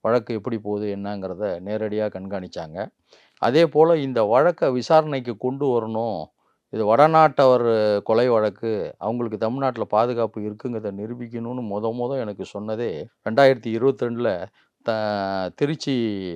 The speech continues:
மத்திய மண்டல காவல்துறை தலைவர் பாலகிருஷ்ணன், இப்ப ஐ ஜி அட்மினா இருக்காரு சென்னையில, டி ஜி பி ஆபீஸ்ல.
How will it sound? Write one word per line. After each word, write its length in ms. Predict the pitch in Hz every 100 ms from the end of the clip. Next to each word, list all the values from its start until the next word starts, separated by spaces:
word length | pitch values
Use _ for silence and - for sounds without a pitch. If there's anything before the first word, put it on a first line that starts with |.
| 85 -
மத்திய 460 | 113 123 143 127
மண்டல 420 | 113 110 113 107
காவல்துறை 600 | 101 113 120 113 113 104
தலைவர் 500 | 98 104 104 101 80 - _ _ _
பாலகிருஷ்ணன், 680 | 104 131 113 104 - 78 - -
இப்ப 260 | 110 104
ஐ 160 | 107 139
ஜி 160 | 123
அட்மினா 400 | 110 113 127 120
இருக்காரு 280 | 107 95 95 87
சென்னையில, 460 | 101 104 92 82 107
டி 100 | 117
ஜி 120 | 107
பி 120 | 98
ஆபீஸ்ல. 320 | 82 90 -